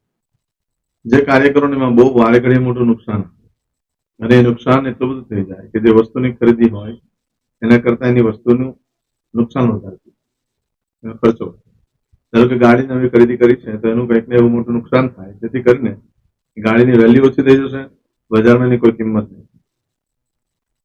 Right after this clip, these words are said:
મોટે ભાગે વાહન ખરીદી કરશો જ નહીં, કારણ કે વાહન ખરીદવાથી અકસ્માત થવાના યોગ ઊભા થાય. અને આજે ભૂલમાં પણ નવા વસ્ત્ર ધારણ ન ધારણ કરશો. જો આજે નવા વસ્ત્ર ધારણ કરીએ આ સમયગાળા દરમિયાન,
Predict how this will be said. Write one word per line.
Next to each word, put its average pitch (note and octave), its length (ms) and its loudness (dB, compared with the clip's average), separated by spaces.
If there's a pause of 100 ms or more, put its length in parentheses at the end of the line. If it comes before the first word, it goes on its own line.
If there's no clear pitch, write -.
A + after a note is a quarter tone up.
(140)
મોટે A#2 200 2
ભાગે C3+ 180 -2
વાહન B2+ 300 4
ખરીદી B2 300 2
કરશો A#2 260 -6
જ A#2 100 0
નહીં, G#2+ 240 -10
કારણ G#2+ 260 -6
કે A#2+ 120 2
વાહન A2+ 240 0
ખરીદવાથી A#2+ 460 2
અકસ્માત A#2 400 -6
થવાના G#2+ 320 -6
યોગ G2 140 -8
ઊભા G2 180 -20
થાય. - 180 -20 (840)
અને G#2+ 80 -2
આજે A2+ 200 4
ભૂલમાં B2+ 340 2
પણ D3 140 -2
નવા C3+ 200 0
વસ્ત્ર A#2+ 160 -12
ધારણ G#2+ 240 -10 (220)
ન G#2 180 -4
ધારણ G2 240 -12
કરશો. - 300 -20 (560)
જો B2+ 40 -6
આજે B2+ 180 2
નવા C3 200 2
વસ્ત્ર B2+ 180 -6
ધારણ B2 220 2
કરીએ A2 180 4
આ G2+ 80 -6
સમયગાળા F#2+ 460 -14
દરમિયાન, C#2+ 320 -20